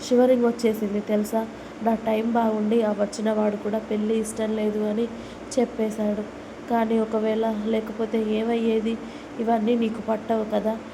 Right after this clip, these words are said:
ఇక నీకు నచ్చినట్టే ఉండరా నువ్వు? ఇంకొకసారి నిన్ను ఏమీ అడగను పో,"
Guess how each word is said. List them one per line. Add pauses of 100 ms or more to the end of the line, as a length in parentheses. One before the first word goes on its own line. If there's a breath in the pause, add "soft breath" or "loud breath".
(200 loud breath)
ఇక
నీకు
నచ్చినట్టే
ఉండరా
నువ్వు? (380 loud breath)
ఇంకొకసారి
నిన్ను
ఏమీ
అడగను
పో,"